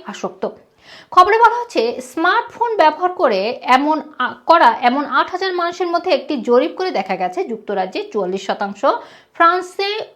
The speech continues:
ঊনত্রিশ শতাংশ, জার্মানিতে পঁচিশ শতাংশ এবং আমেরিকায় একচল্লিশ শতাংশ প্রাপ্তবয়স্ক মানুষ প্রতি ঘন্টায় অন্তত একবার মোবাইল ফোন দেখে। More in Common think tank দ্বারা পরিচালিত সমীক্ষায় দেখা গেছে,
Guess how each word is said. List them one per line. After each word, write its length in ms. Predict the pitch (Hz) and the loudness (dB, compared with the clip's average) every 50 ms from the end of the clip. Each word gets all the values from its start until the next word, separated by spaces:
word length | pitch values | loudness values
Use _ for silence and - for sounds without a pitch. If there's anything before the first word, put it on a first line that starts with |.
| _ _ - | _ _ -4
ঊনত্রিশ 460 | 277 311 381 381 427 427 440 427 427 | -2 -2 0 0 0 0 -2 -2 -4
শতাংশ, 400 | - 349 330 262 214 226 - 196 | -4 -4 -2 -2 -4 -4 -6 -8
জার্মানিতে 680 | 185 180 185 240 233 254 262 285 302 330 320 - 339 | -10 -2 2 4 4 4 4 2 0 -2 -4 -6 -8
পঁচিশ 460 | 330 - - 214 214 - 339 370 - | -8 -6 -6 -6 -4 -4 -6 -6 -4
শতাংশ 320 | - 320 - - 330 339 349 | -2 -2 -2 -2 -4 -4 -6
এবং 180 | 403 392 370 - - | -8 -8 -8 -8 -4
আমেরিকায় 560 | 247 247 269 339 359 381 359 - 180 160 - - - - - - - | -2 -2 -2 -2 -4 -6 -4 -2 -2 -2 -4 -6 -12 -18 -20 -18 -6
একচল্লিশ 520 | - 302 294 302 - 381 381 381 370 370 | -4 -4 -4 -2 0 0 0 2 0 0
শতাংশ 320 | 370 349 359 330 320 311 320 | -2 -2 0 -2 -2 -2 -4
প্রাপ্তবয়স্ক 600 | 302 - 233 208 202 - - 214 214 208 - 240 | 0 2 2 2 2 2 -2 -2 -2 -2 -2 -4
মানুষ 380 | 214 214 208 208 233 370 480 - - - | -2 0 0 0 0 0 -4 -6 -4 0
প্রতি 260 | 339 359 349 440 415 | 0 0 2 0 -2
ঘন্টায় 380 | 427 - 302 220 - 185 175 - | -2 -4 -8 -4 -4 -4 -4 -2
অন্তত 420 | 220 240 294 - 370 - 220 - - - | -4 -4 -4 -4 -6 -6 -6 -6 -4 -2
একবার 420 | 247 269 277 269 269 349 381 359 | -2 -2 -2 -4 -6 -6 -4 -4
মোবাইল 260 | 285 220 202 196 190 190 - | -4 -4 -2 -4 -4 -4 -6
ফোন 140 | - 185 185 | -12 -14 -14
দেখে। 300 | - - - - 190 - - _ _ _ _ _ _ _ - - - _ - | -16 -18 -16 -16 -16 -16 -16 _ _ _ _ _ _ _ -20 -20 -18 _ -2
More 420 | 233 240 254 285 320 349 392 453 508 508 - 247 247 | 0 2 4 4 4 4 4 4 2 0 0 0 0
in 100 | 247 247 240 - - - | 0 0 -2 0 2 4
Common 300 | 269 277 294 330 403 480 480 - - _ - | 4 4 4 2 0 -2 -4 -8 -12 _ -2
think 220 | - 320 349 415 480 - - - | 0 0 0 0 -2 -4 -2 0
tank 260 | 285 262 254 254 247 | 2 2 2 2 2
দ্বারা 220 | 220 208 202 202 | 4 4 4 4
পরিচালিত 640 | 202 - - 254 240 254 320 330 415 427 440 440 466 | 2 0 0 2 2 2 2 0 -2 -2 0 0 -2
সমীক্ষায় 500 | 226 - - 190 180 185 185 - - 185 | -2 -4 -6 -8 -8 -10 -8 -6 -6 -2
দেখা 240 | 196 196 - - 349 | -2 -2 -4 -4 -4
গেছে, 400 | 381 392 359 - - 180 - | -6 -6 -6 -4 -6 -8 -8